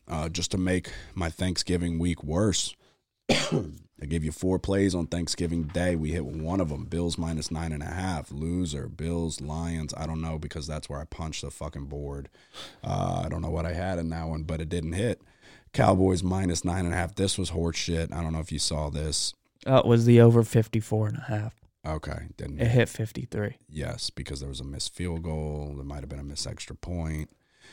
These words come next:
Speaker 1: Uh, I don't know if you saw the Cowboys game.
Speaker 2: Yeah.
Speaker 1: Um, Maher misses that field goal and then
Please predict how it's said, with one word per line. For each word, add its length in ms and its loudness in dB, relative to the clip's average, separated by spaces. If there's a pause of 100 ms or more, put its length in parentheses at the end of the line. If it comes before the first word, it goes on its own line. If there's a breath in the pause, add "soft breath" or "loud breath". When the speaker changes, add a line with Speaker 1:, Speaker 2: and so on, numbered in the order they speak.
(300 soft breath)
Speaker 1:
Uh, 420 0
I 140 -2
don't 120 2
know 100 0
if 100 -8
you 80 -2
saw 220 0
the 100 -4
Cowboys 680 -4 (180)
game. 540 -6
Speaker 2:
Yeah. 400 6
Speaker 1:
Um, 640 -6 (680)
Maher 720 -2
misses 460 -4
that 160 -6
field 340 -4
goal 400 -8 (320)
and 220 -6
then 380 -8